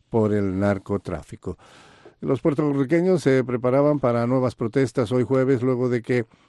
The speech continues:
el tercer gobernador en una semana asumió el cargo en la víspera. El territorio estadounidense de tres millones doscientos mil habitantes y que está sumido en una larga crisis económica sigue dividido sobre quién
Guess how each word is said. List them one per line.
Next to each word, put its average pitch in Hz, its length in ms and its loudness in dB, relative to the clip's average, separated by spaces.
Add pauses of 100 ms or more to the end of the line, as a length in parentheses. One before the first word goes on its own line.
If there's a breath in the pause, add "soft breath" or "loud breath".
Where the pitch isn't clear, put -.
(160 soft breath)
el 117 180 0
tercer 131 340 0
gobernador 123 600 0
en 120 100 -2
una 120 180 -2
semana 123 360 -2
asumió 120 320 -4
el 113 80 -6
cargo 123 320 -2
en 120 80 -4
la 120 80 -2
víspera. 120 420 -2
El 95 100 -6
territorio 113 520 -2
estadounidense 117 760 -2
de 107 120 -2
tres 113 340 -4
millones 113 400 -4
doscientos 107 460 -6
mil 120 160 -4
habitantes 123 640 -4 (320 loud breath)
y 120 80 -10
que 117 80 -2
está 127 180 -2
sumido 131 340 2
en 113 60 -2
una 120 240 -2
larga 113 380 -2
crisis 113 360 -8
económica 127 580 -2
sigue 139 280 0
dividido 123 540 0 (280 loud breath)
sobre 117 420 0
quién 139 380 4